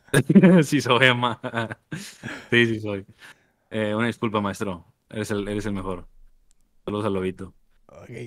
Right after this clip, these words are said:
Speaker 2: Ojo,
Speaker 1: Eh,
Speaker 2: pues bueno,
Speaker 1: pero sí,
Speaker 2: in-,
Speaker 1: esa.
Speaker 2: in-, interesante aprender sobre cómo funciona la mente, ¿eh? de un juez de F M S.
Speaker 1: <laughs> Más o menos. De lo que me acuerdo, pues, ¿no? También si me hubieras preguntado antes igual y me, me, me hubiera dado el tiempo de recopilarlas bien para dar, para decírtelas, pero nada,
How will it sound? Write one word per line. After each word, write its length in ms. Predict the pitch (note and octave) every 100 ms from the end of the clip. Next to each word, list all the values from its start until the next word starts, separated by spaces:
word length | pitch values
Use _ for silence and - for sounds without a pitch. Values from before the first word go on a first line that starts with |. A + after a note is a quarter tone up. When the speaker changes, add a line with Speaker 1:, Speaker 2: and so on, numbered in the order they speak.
| A2
Speaker 2:
Ojo, 260 | C#3+ D3
Speaker 1:
Eh, 220 | G#3 F2 -
Speaker 2:
pues 160 | E3
bueno, 180 | D3 G3
Speaker 1:
pero 120 | E3 C3+
sí, 80 |
Speaker 2:
in-, 80 | C3
Speaker 1:
esa. 120 | -
Speaker 2:
in-, 100 | D#3
interesante 640 | E3 E3+ E3 D#3+ F#3 G3 A#3+
aprender 360 | G3+ F3+ F3
sobre 180 | F#3+ F3+
cómo 160 | D#3+ F3
funciona 320 | E3+ D3 D#3+
la 100 | D#3
mente, 240 | C#3+ B2 A2
¿eh? 40 |
de 60 | D3
un 120 | D3+
juez 180 | C#3 C3
de 60 |
F 80 | C3+
M 160 | B2 A#2+
S. 220 | A#2 G2+ _ _ -
Speaker 1:
<laughs> 480 | B2+ B2 A#2+ B2 A#2
Más 200 | A2 A#2+
o 60 |
menos. 280 | A2 A2 G#2+ _ - - _ _
De 120 | A#2+
lo 100 | B2
que 80 | B2+
me 60 | A2+
acuerdo, 420 | B2 D3 F3 B2
pues, 240 | B2+ C#3+
¿no? 180 | A#2 B2+
También 260 | A#2+ A2 A2+
si 120 | B2 G#2+
me 160 | F#2 - _ _ _ _ _
hubieras 180 | A2+ A#2+
preguntado 340 | C3 A2+ G#2+ A#2+
antes 220 | A#2+ B2
igual 180 | G#2+ A#2+
y 60 |
me, 60 | A2+
me, 260 | G#2+ G#2+ G#2+
me 120 | G#2+
hubiera 140 | A2+
dado 100 | A#2+
el 60 | A#2+
tiempo 200 | A#2+ A#2
de 40 |
recopilarlas 580 | B2 A2 G2+ G2 G#2 A2
bien 160 | G#2+ A2+
para 140 | A2
dar, 160 | G2+ G2
para 120 | G2
decírtelas, 400 | F#2+ G2 B2+ C3+
pero 180 | - G2
nada, 140 | F2+